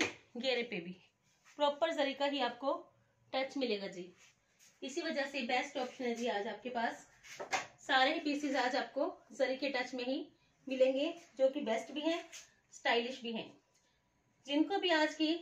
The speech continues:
collection पसंद आए तो वो screenshot के साथ message करिए, जो भी pieces आपको चाहिए viewers।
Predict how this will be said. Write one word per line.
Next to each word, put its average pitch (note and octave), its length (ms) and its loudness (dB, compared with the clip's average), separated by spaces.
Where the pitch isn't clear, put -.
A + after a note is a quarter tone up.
collection C4+ 400 -2
पसंद C#4+ 360 0
आए C4 240 0
तो D4 100 2
वो D#4 140 4
screenshot E4 560 2
के E4+ 80 -2
साथ C#4 260 2
message C4 320 -6
करिए, C#4 320 -2
जो F#4 380 -6
भी B3 120 -4
pieces C#4 320 -6
आपको C#4 240 0
चाहिए B3+ 280 -2
viewers। B3+ 380 -2